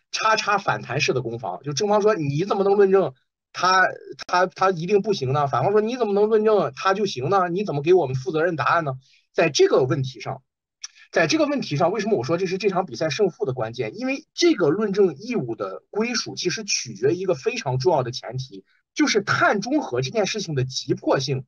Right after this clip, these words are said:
究竟有多么大。我很，我很赞成刚才张老师讲的一点，就是正方四辩其实在最后的时候提出来了一个，我觉得对于正方来说还挺重要的一个前提，就是我们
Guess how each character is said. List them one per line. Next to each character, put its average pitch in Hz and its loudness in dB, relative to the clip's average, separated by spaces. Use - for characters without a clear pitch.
究 233 -4
竟 233 -2
有 120 0
多 160 0
么 143 -2
大。 147 0
我 175 4
很， - 0
我 277 0
很 139 -2
赞 175 2
成 135 -6
刚 151 0
才 135 0
张 165 0
老 139 0
师 135 -8
讲 110 -6
的 110 -14
一 135 -10
点， 127 -8
就 170 -6
是 180 -2
正 240 -8
方 214 4
四 208 -8
辩 160 2
其 196 -4
实 208 -6
在 202 2
最 202 -2
后 233 -2
的 165 0
时 135 -2
候 127 2
提 131 -8
出 131 -2
来 160 4
了 165 -2
一 139 -4
个， 147 0
我 120 -2
觉 139 -2
得 196 0
对 202 -10
于 208 -6
正 202 -6
方 165 -2
来 127 0
说 156 -4
还 233 2
挺 131 -6
重 269 -4
要 185 4
的 117 -4
一 120 -8
个 135 4
前 131 -6
提， 123 -12
就 220 -10
是 240 -6
我 131 0
们 135 -2